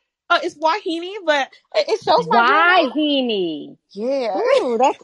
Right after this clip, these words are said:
Speaker 2: pretty. Okay. How are
Speaker 1: Thank
Speaker 2: you?
Speaker 1: you. I'm good. How are you?
Speaker 2: I'm doing good. I'm doing good. You guys are making me happy right now. The chat is cracking. I'm loving talking to y'all.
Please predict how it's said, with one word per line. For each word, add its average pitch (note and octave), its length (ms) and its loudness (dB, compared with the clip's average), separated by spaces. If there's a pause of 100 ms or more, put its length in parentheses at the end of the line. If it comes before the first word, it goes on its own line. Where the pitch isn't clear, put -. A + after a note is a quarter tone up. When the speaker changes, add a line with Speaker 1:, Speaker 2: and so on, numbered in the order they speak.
Speaker 2:
pretty. F4 420 2
Okay. E4+ 480 2 (280)
How D#4 160 2
are G4 220 2
Speaker 1:
Thank C#4+ 140 -4 (100)
Speaker 2:
you? - 0 -
Speaker 1:
you. B3+ 240 -6 (200)
I'm D#5+ 200 4 (100)
good. F5+ 400 4
How D5 120 4
are E5+ 680 0
you? - 60 -8 (300)
Speaker 2:
I'm F4+ 260 -4
doing F4 340 -6
good. A3 380 -4
I'm A#3+ 220 -8
doing A#3+ 260 -10
good. G#3 180 -6
You A#3 100 -8
guys A3 220 0
are G#3+ 80 -10
making G3+ 320 -6
me G3 140 -8
happy F#3 300 0
right E3+ 200 -4
now. E3+ 240 -2
The E3 120 -10
chat A#3+ 320 0
is A#3 140 -2
cracking. A#3 640 -2 (300)
I'm F#3+ 120 -4
loving A3+ 300 -2
talking C4 420 2
to D4 80 -6
y'all. A#3+ 560 0